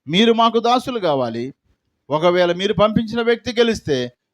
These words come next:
మేము మీకు దాసులమవుతామని" చెప్పేసి ఆయన ఇలా మాట్లాడుతున్నాడు. మొదటి సమూయేలు గ్రంథం పదిహేడు అధ్యాయం పదే వచనం. "ఈ దినమున నేను ఇశ్రాయేలు సైన్యములను తిరస్కరించుచున్నాను. ఒకరిని నియమించిన ఎడల వాడును నేనును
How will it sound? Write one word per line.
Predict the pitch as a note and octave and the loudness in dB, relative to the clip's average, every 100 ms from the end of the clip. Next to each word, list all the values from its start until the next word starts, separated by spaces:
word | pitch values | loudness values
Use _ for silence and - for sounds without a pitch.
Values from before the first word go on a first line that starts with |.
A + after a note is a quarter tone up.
| _ | _
మేము | C#3 G3+ B3+ | 0 2 4
మీకు | B3+ A#3 G3 | 2 0 0
దాసులమవుతామని" | F3 A3 A3+ A3 G3 F3+ F#3 E3+ D#3 | 0 0 -2 -2 -2 0 0 0 0
చెప్పేసి | D#3 C#3+ D3+ C#3 D#3+ B2+ B2+ - _ _ _ | -2 2 0 2 0 2 0 -4 _ _ _
ఆయన | C3 D3+ D3 | 0 2 2
ఇలా | F#3+ F#3 E3 | 2 2 2
మాట్లాడుతున్నాడు. | D3+ F3 F#3+ F#3 D#3+ D#3 C3 G2+ - | 0 -4 -4 -4 -4 -4 -4 -4 -6
మొదటి | E3 G3+ | -2 0
సమూయేలు | G3 G3+ G3+ G3+ | 0 -2 -2 -2
గ్రంథం | F#3+ F#3+ A3 | 0 2 2
పదిహేడు | F#3 D#3+ E3 E3 | 2 0 0 0
అధ్యాయం | D#3 C#3 D#3+ F#3+ | -2 0 -2 0
పదే | C#3 C#3 | 0 2
వచనం. | C3+ B2 C3+ F3+ C4+ A#3 _ _ _ _ _ _ _ _ _ _ _ - | 2 0 -2 -2 -6 -20 _ _ _ _ _ _ _ _ _ _ _ -6
"ఈ | C3 F3+ C4 | 0 4 4
దినమున | C#4 C#4 C4+ B3+ G#3+ D#3+ G#3 - _ _ _ _ | 6 4 4 2 2 0 -2 -8 _ _ _ _
నేను | B2+ G#3 B3+ | -2 0 2
ఇశ్రాయేలు | B3 A3 A#3+ C4 C#4 C#4 C#4 C#4 | 0 -2 0 2 4 4 4 2
సైన్యములను | - B3 C4+ C4+ C#4 C4+ C4 | 2 -2 -2 -2 0 2 2
తిరస్కరించుచున్నాను. | - A3+ B3+ C#4 C#4+ C4+ C#4 C4 A#3 G3 E3 F3+ A#3+ - _ _ _ _ | 2 0 0 -2 -2 -2 -2 0 2 2 4 2 2 -4 _ _ _ _
ఒకరిని | D3 E3+ A3+ A3 | 0 0 2 0
నియమించిన | G#3 A3 C#4+ D4 C4 C4 | 2 2 0 -4 -4 -2
ఎడల | B3 A#3 A3+ | 0 4 2
వాడును | G#3 G3 C4 D4 D4+ D#4 | 4 2 2 4 4 4
నేనును | C#4 C4+ C4 | 2 0 0